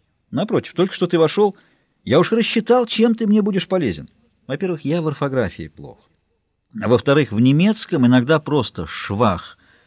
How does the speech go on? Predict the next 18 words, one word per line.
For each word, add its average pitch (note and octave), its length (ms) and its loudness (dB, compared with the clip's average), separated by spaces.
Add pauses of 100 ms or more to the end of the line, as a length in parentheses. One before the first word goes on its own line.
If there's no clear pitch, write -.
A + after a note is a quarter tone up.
(300)
Так A#2 140 -2
что - 200 -4
все B2 180 -4
больше A#2 240 0
от A2 80 -2
себя C3+ 220 -2
сочиняю. C#3+ 500 -4 (500)
И D#3 140 -2
только C4 320 -6
тем B3+ 220 -2
и A#3+ 60 4
утешаюсь, A3 420 2
что - 180 0
от E3+ 100 2
этого E3+ 200 -2
еще D3+ 200 -2
лучше G2 240 -10
выходит. - 340 -16